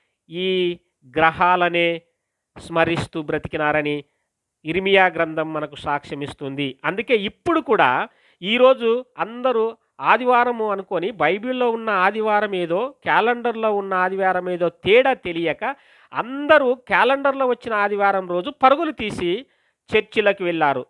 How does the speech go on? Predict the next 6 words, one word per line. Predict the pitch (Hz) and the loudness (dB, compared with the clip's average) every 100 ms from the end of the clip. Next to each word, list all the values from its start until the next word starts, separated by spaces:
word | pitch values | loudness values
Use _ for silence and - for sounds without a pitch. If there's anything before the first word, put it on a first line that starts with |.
| _ | _
ఇదే | 170 185 240 269 311 | -8 2 6 8 6
విధంగా | 269 196 175 240 | 0 -4 -2 -4
వారు | 269 214 202 | 0 0 0
జీవితాంతం | 190 143 175 220 226 - 143 160 220 294 | -4 -10 -10 -6 -6 -4 -4 -4 -2 0
వెళుతూనే | 254 202 196 | 0 -2 -2
ఉంటారు. | 185 170 147 131 | -2 -2 -2 -4